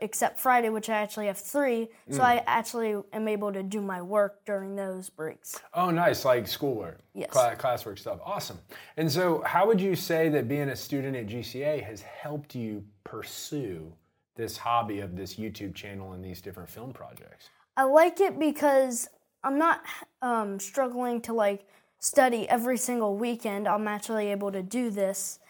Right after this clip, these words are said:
Speaker 2: Mm-hmm.
Speaker 1: So I'm not, like, worried, like, "Oh, I have a big test coming up."
Speaker 2: Mm-hmm.
Speaker 1: I'll already be able to study during my week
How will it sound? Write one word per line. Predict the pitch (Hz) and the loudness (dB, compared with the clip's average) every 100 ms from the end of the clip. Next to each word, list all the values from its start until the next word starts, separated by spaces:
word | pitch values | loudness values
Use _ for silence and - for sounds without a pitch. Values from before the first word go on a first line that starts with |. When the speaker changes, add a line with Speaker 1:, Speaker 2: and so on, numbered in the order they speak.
| - | -16
Speaker 2:
Mm-hmm. | 180 | -10
Speaker 1:
So | 165 262 233 226 | -2 2 4 4
I'm | 226 233 | 2 2
not, | 240 - | 2 4
like, | 226 208 196 | 4 2 2
worried, | 208 233 233 220 214 208 | 0 2 4 2 0 0
like, | 208 208 | 0 0
"Oh, | 233 220 | 2 2
I | |
have | 214 208 | 2 -2
a | 196 | -4
big | 190 208 - | -4 -6 -2
test | 233 226 - | 0 0 -2
coming | 214 196 196 | -6 -4 -4
up." | 190 - | -6 -8
Speaker 2:
Mm-hmm. | - - - | -16 -18 2
Speaker 1:
I'll | 247 | 6
already | 240 240 233 233 | 8 8 6 2
be | 214 233 | 0 2
able | 226 220 220 | 4 4 2
to | 208 | 0
study | - 254 233 202 | 2 4 4 2
during | 196 247 294 247 | 2 6 6 6
my | 214 196 | 0 0
week | 202 196 196 - | 0 -2 -4 -8